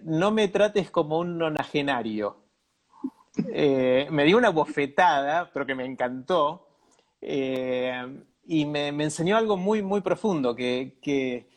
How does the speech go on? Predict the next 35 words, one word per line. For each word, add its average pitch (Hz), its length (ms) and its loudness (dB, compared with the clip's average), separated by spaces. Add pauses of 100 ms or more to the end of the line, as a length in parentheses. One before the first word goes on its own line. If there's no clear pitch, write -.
(760)
o 160 80 -4
sea, 160 140 -2
me, 175 200 0
por 180 220 2
un 214 80 2
momento 214 340 2
me 175 120 2
puse 180 260 0
en 165 60 0
los 147 100 0
pies 160 200 2
de 156 120 4
él 127 160 0
y 127 60 2
entendí 139 360 2
lo 165 120 2
que 143 80 -4
me 135 100 -4
dijo. 113 380 -8 (960)
Eh, 135 400 0
que 165 100 4
uno 208 240 6
no 185 140 2
es 160 100 -2
nonagenario, 127 680 -2
a 117 40 4
uno 170 220 0
lo 147 160 2
tratan 175 460 0
o 143 100 -12
no 165 140 -4
lo 156 120 -4
tratan 120 340 -6
como 117 200 -10
nonagenario. 113 720 -12